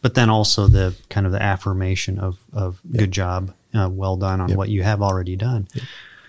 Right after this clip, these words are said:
Speaker 1: which is kind of looking back. So what do you hope God will do through your leadership here in the local church?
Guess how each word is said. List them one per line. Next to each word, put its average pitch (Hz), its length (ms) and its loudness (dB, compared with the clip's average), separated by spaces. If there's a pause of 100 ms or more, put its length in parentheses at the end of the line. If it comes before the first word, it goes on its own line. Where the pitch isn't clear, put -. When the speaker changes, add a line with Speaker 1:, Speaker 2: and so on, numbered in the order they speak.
(360)
Speaker 1:
which 104 120 0
is - 80 0
kind 107 140 0
of 92 60 -2
looking 98 260 -2
back. 95 380 -2 (160)
So 139 160 4
what 156 140 6
do 170 60 6
you 139 420 6
hope 123 460 4 (320)
God 107 360 2
will 104 220 0
do 98 420 0
through - 300 0
your 117 200 4
leadership 92 720 -2
here 90 640 -6
in 117 140 2
the 101 60 0
local 90 300 -6
church? - 460 -14